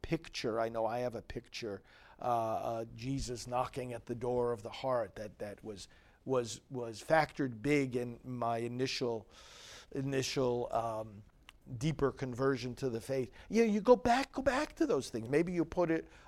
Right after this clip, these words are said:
aside for a while because you've had something else that you put up. But go back to the, to the, to the tangible things that marked that initial fervor, because although the initial fervor in itself does not consist in those things,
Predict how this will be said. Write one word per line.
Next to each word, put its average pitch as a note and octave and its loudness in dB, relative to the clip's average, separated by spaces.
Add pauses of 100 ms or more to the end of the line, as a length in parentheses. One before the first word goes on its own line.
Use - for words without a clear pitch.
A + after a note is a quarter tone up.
aside D#3+ 8
for D#3+ 4
a D3+ 8
while D3+ 6
because C3 -2
you've A#2+ -4
had B2+ -2
something C3 -2
else C3+ 0
that - -6
you C3+ -4
put C#3+ 2
up. C#3 0
But G3+ -4 (220)
go D4+ 6
back C4+ 0
to A#3+ -8
the, F3 0 (920)
to G#3 4
the, E3 2
to E3+ -2
the C#3+ -2
tangible D#3+ -2 (960)
things D#3 4
that B2+ -4 (540)
marked C#3 2
that A#2+ 0
initial B2 -4
fervor, B2+ -4
because A#2 -6
although C3+ 2
the A3 -4
initial E3+ 0
fervor D3 2
in B2+ 2
itself C#3+ -2
does A2 -10
not B2 -4
consist D3 -8
in A#2+ -2
those G2 -6
things, D#2 -16